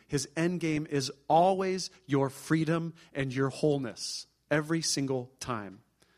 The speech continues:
Okay, this is what Jesus says himself. He says, "The thief comes only to steal and kill and destroy. I have come that they may have life and have it to the full." Jesus saying,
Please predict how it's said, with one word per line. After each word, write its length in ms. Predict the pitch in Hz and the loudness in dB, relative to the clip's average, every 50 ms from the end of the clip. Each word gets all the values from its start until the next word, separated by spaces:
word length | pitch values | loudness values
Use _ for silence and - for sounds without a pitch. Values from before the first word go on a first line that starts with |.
| - | -4
Okay, 100 | - 143 | -2 0
this 140 | 143 143 160 | 0 0 0
is 100 | 160 156 | 2 4
what 100 | 170 139 | 2 4
Jesus 320 | - 170 180 151 147 139 | 4 2 2 2 2 2
says 200 | - - 156 143 | 2 2 0 0
himself. 360 | - 139 127 - 160 151 123 - | -2 -4 -4 0 0 0 -2 -2
He 60 | 135 | -6
says, 300 | - 165 165 139 - - - - - - | -4 -4 -4 -4 -6 -8 -10 -16 -10 2
"The 120 | - 165 156 | 4 4 4
thief 400 | - - 247 262 277 - - - | 4 2 2 4 4 2 0 0
comes 260 | - 220 226 214 190 | 0 2 2 2 2
only 220 | 214 220 214 208 | 2 2 2 0
to 80 | 170 156 | 0 0
steal 500 | - - - - - 233 240 233 226 220 | 2 2 2 2 0 0 2 4 4 4
and 140 | 190 170 - | 2 0 2
kill 200 | - 214 220 208 | 2 2 4 4
and 80 | 196 | 2
destroy. 600 | 170 151 - - - 170 170 165 165 165 170 170 - _ _ _ - - - - - - - - - | 0 -2 -4 -4 0 2 2 4 2 2 -2 -6 -10 _ _ _ -20 -20 -20 -20 -20 -20 -20 -12 0
I 220 | - 160 196 233 262 | 4 6 6 8 6
have 180 | 262 254 254 | 6 4 2
come 260 | - - 220 220 220 214 | 0 -2 0 0 0 0
that 120 | 202 175 | -2 -2
they 100 | 190 185 | -2 -2
may 120 | 185 180 | 0 0
have 180 | 165 156 147 135 | 0 0 -2 -2
life 640 | 135 135 135 147 165 180 190 180 - - - - - _ _ _ | -4 0 2 2 2 2 0 -2 -6 -10 -18 -20 -20 _ _ _
and 100 | - 139 | -10 -8
have 220 | 120 120 139 143 139 | -2 0 0 0 0
it 100 | 151 - | -2 -6
to 60 | 139 | -8
the 80 | 127 127 | -10 -10
full." 460 | - - 139 135 127 117 107 98 - _ _ _ _ _ | -6 -2 0 0 0 0 -2 -6 -10 _ _ _ _ _
Jesus 240 | - - 143 143 - | -6 -2 0 0 2
saying, 220 | 160 156 147 147 | 2 0 0 -2